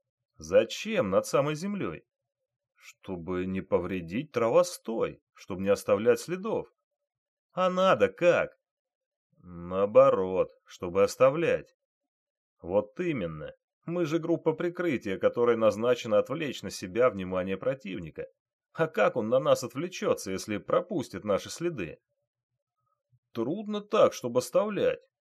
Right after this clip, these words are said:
Привычки другие". У военнослужащих привычки должны вырабатываться в прямой зависимости от последнего полученного приказа.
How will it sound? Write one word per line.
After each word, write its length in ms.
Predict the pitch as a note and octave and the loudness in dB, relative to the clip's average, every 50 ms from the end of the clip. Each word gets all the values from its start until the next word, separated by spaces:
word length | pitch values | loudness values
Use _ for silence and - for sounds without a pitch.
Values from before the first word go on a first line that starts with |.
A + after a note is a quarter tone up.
| _ _ _ | _ _ _
Привычки 540 | C#3+ E3+ G#3 G#3 D#3+ D#3+ G3 G3 - - | -6 -6 -4 -2 -2 -2 -4 -4 -8 -10
другие". 600 | G3+ F#3 G3 G3 F#3 D#3+ D#3+ D3 G2+ E2+ D2+ - - _ _ _ _ _ _ _ _ _ _ _ _ _ _ _ _ _ _ _ _ _ _ _ | -10 -10 -8 -8 -8 -10 -10 -8 -8 -10 -10 -12 -16 _ _ _ _ _ _ _ _ _ _ _ _ _ _ _ _ _ _ _ _ _ _ _
У 100 | G2 G2+ | -6 -2
военнослужащих 920 | G#2 G#2+ A#2 A#2+ B2 B2 - - D3 E3+ E3+ C3 G2 E2+ - - D#2+ - - | 0 0 2 4 2 2 2 -2 -4 -4 -4 -4 -6 -8 -10 -12 -14 -16 -8
привычки 560 | - A2+ A#2+ B2+ C3+ D3+ D3+ B2 - - G2+ | -6 -4 -2 -2 -2 -2 -4 -4 -6 -8 -6
должны 320 | E2 F2+ F#2 E2+ G2+ G#2 | -6 -4 -6 -4 -4 -4
вырабатываться 720 | G2+ G2 G2+ G#2 G2 F#2+ A2+ A#2+ B2 - C3+ B2+ - C#3 B2+ | 2 6 8 8 8 8 6 4 4 4 0 -4 -2 -4 -6
в 40 | - | -6
прямой 300 | - G#2+ G#2 G#2+ A2 G#2 | -4 -4 -2 0 0 0
зависимости 680 | G2+ G#2 G#2 G2+ G2+ G#2+ G#2 - A2 A2 G#2 - - | 2 2 2 2 0 -4 -6 -6 -8 -10 -8 -4 -4
от 120 | G2+ - - | -4 2 2
последнего 580 | G2+ F#2 - - G#2 G#2+ A2+ A2+ G#2 G2 F#2+ | 0 0 0 -4 -4 -4 -2 -2 0 0 0
полученного 680 | F#2 - G2+ F#2 F2+ F#2+ F#2+ - - G2+ G2 G2 G2+ G2 | 2 2 0 0 0 -2 -6 -6 -6 -2 0 2 2 2
приказа. 600 | - C#3+ D3+ D3 - E3+ G#2 E2+ D#2+ D#2+ - | 0 -4 -8 -4 0 2 2 2 0 -4 -12